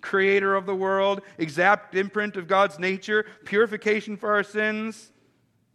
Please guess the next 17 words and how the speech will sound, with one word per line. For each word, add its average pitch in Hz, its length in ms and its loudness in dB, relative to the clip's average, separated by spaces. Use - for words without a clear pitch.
but 120 100 -20
doesn't 151 240 -12
unveil 175 360 -6
his 185 140 -8
identity. 190 600 -10
Do 175 80 -18
you 165 40 -12
see 254 160 -8
what 254 100 -4
he's 233 180 -6
doing? 202 420 -8
It's 170 160 -10
designed 208 680 -6
to 208 100 -6
leave 196 300 -8
us 190 100 -6
saying, 190 680 -8